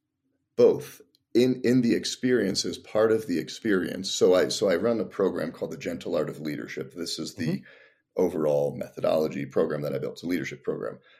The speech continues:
Speaker 1: But then I do it in a, in a private two hours every Friday morning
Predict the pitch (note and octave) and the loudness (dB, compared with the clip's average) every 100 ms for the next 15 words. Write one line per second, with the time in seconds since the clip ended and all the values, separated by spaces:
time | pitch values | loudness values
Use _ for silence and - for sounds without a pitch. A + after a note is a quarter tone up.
0 | - G2 F2 D#2 - C#3+ F#2+ - - G2+ | -4 0 0 0 0 2 4 2 -2 -8
1 | D2 - - E2 - _ - E2 E2+ F2 | -8 -8 -12 -14 -14 _ -6 -4 -2 -2
2 | - - _ _ - - F2+ E2 E2+ E2 | -4 -12 _ _ -12 -4 -2 -2 -4 -4
3 | E2 D#2+ D#2 E2+ E2 D#2 E2 D#2 D2 - | -6 -6 -6 -2 -2 -2 -4 -4 -6 -8